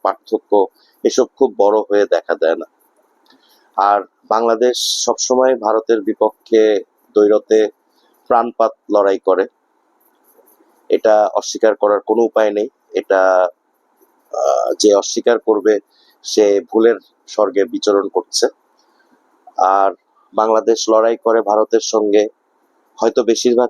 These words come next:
ম্যাচ বাংলাদেশ, আহ, জিততে পারে না, আবার কোনো কোনো ম্যাচ বাংলাদেশ জিতেও যায়। আর এবার হামজা, ফাহমিদুল,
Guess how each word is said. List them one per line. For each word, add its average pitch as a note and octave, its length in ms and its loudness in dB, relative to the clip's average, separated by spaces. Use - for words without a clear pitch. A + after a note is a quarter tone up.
ম্যাচ A2 200 -2
বাংলাদেশ, G#2 480 -2
আহ, G2 320 2
জিততে B2 280 -2
পারে G2 240 0
না, G2 120 -6
আবার G#2+ 180 0
কোনো A#2+ 180 0
কোনো A#2 200 0
ম্যাচ A2 280 -2
বাংলাদেশ G2+ 460 0
জিতেও G2+ 360 0
যায়। D#2 160 -6
আর F#2+ 300 0
এবার B2+ 380 2
হামজা, A#2 540 0
ফাহমিদুল, G#2+ 640 0